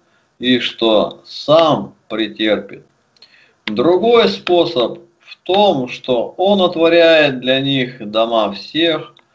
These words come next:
что все, которые послушают их учения, примут их. Видишь ли связь настоящих слов с предыдущими?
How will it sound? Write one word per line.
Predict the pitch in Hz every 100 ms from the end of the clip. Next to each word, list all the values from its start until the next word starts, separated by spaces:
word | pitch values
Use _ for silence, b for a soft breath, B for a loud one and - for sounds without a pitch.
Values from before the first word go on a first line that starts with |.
| b - -
что | - 123 117
все, | - - 208
которые | 202 175 170 160 143
послушают | 131 127 117 - 208 - 165 151 151
их | 156 143 -
учения, | 131 - 135 131 117 104
примут | 98 98 107 135 107 98 -
их. | 101 98 - _ - - - B B B B _
Видишь | 107 160 247 233 196 -
ли | 180 180 147 -
связь | - 135 156 180 170 -
настоящих | 151 139 147 147 156 139 - 123
слов | - - 139 139
с | 135
предыдущими? | - 123 127 123 120 98 - 92 -